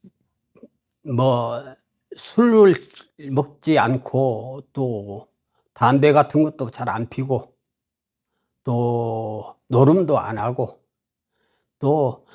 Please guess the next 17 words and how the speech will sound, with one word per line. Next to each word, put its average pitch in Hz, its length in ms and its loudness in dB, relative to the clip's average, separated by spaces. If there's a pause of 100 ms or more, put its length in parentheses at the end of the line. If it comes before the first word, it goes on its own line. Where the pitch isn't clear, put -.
(120)
술도 208 640 2 (300)
그렇게 - 240 -10
많이 131 320 -2
먹지 131 300 -6
아니하고 107 580 -10 (320)
하여튼 254 460 2 (180)
일단 254 320 4
경건한 269 500 6
생활을 202 320 -4
했다는 196 300 -2
것입니다. - 440 -12
경건. 123 280 -10 (280)
그것이 240 720 2 (280)
세상에 214 520 4
물들지 202 500 2
않는 143 260 2
것입니다. - 500 -16